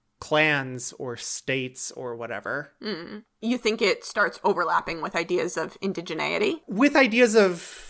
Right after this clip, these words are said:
Speaker 1: colonialism.
Speaker 2: Mm.
Speaker 1: I mean,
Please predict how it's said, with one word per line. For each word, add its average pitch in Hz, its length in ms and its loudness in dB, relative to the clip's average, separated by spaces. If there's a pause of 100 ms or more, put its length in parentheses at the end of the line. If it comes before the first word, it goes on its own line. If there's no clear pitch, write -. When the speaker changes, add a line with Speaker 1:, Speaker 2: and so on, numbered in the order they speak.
(140)
Speaker 1:
colonialism. 131 1800 0 (100)
Speaker 2:
Mm. 175 360 -14 (120)
Speaker 1:
I 208 60 4
mean, 214 360 6